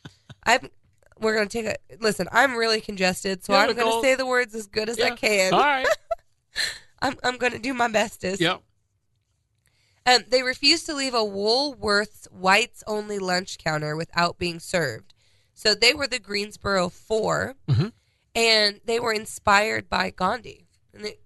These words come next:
Speaker 2: came to be known as the Greensboro Sit-In. It sparked sit-ins across the country,
Speaker 1: Mm-hmm.
Speaker 2: which is really cool.
Speaker 1: Yeah.
Speaker 2: In nineteen sixty, six-year-old Ruby Bridges is escorted by four armed marshals as she becomes the first student to integrate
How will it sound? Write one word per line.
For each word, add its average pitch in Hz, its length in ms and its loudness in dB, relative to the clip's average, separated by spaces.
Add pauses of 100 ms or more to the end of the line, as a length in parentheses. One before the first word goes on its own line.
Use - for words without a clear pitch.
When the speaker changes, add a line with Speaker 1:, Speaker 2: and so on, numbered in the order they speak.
Speaker 2:
came 247 300 -2
to 240 80 -12
be 220 100 -6
known 196 200 -2
as 202 100 -6
the 214 120 -8
Greensboro 160 520 -6
Sit-In. - 400 -4 (1000)
It 226 200 -2
sparked - 580 0
sit-ins 196 640 -8
across 180 500 -2
the - 120 -14
country, - 500 -14
Speaker 1:
Mm-hmm. 147 200 2 (500)
Speaker 2:
which 202 220 -4
is 185 160 -6 (140)
really 165 300 -6
cool. 101 400 -6 (120)
Speaker 1:
Yeah. 139 160 0 (440)
Speaker 2:
In 240 160 0
nineteen 247 380 0
sixty, 254 760 -10
six-year-old 233 880 -6
Ruby 220 320 -6
Bridges 175 520 -4
is 185 140 -14
escorted 185 460 -6
by 180 120 -2
four 196 340 -2
armed 196 280 -4
marshals 180 600 -6
as - 80 -12
she 202 140 -10
becomes 185 340 -6
the 190 100 -10
first 214 300 -6
student 196 320 -12
to - 100 -20
integrate 175 520 -4